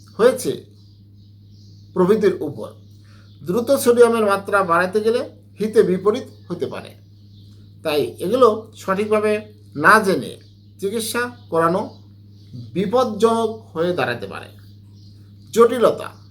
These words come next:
রক্তে লবণ কমে যাওয়ার পর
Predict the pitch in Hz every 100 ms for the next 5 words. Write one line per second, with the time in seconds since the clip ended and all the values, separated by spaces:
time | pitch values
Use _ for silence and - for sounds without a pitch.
0 | - - - - - - - - - -
1 | - - - 190 - 269 220 - 175 185
2 | 196 190 175 - - - - - - -
3 | 180 185 165 170 165 156 156